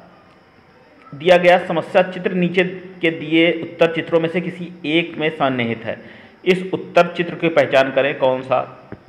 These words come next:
ये ऐसा point जो है किस चित्र में दिया हुआ है, ये बताना है। ये किस में दिया हुआ है? ये दिया हुआ है आपका, देखिए, डी में दिया हुआ है, तो सरल है, कोई टफ नहीं है।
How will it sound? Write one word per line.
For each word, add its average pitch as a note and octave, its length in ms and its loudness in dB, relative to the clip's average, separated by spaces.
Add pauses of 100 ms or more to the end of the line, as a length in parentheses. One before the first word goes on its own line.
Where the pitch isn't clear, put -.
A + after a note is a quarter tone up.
ये F3 140 -4
ऐसा D3+ 320 2
point C3+ 320 -2
जो B2+ 100 -8
है F3+ 180 -4
किस - 320 -8
चित्र D3 220 -4
में B2 140 -2
दिया G#2+ 180 -2
हुआ G#2 220 -2
है, C3 80 -6
ये B2 80 -6
बताना F#2 360 -6
है। - 100 -18 (1900)
ये C#3 80 -12
किस C3+ 180 -12
में E3 160 -2
दिया D#3+ 200 4
हुआ E3 240 2
है? F#3 420 -2
ये B2 200 -6
दिया A#2+ 220 -2
हुआ A#2+ 200 2
है A2+ 80 4
आपका, C3 560 2 (380)
देखिए, C3 320 -2
डी A#2 180 -8
में F2 160 -10
दिया - 240 -10
हुआ - 200 -10
है, - 60 -16 (720)
तो D#3+ 60 -12
सरल E3+ 300 -2
है, F3+ 180 -8 (840)
कोई C3+ 120 -8
टफ C3+ 220 -6
नहीं D3 200 -12
है। F3+ 100 -12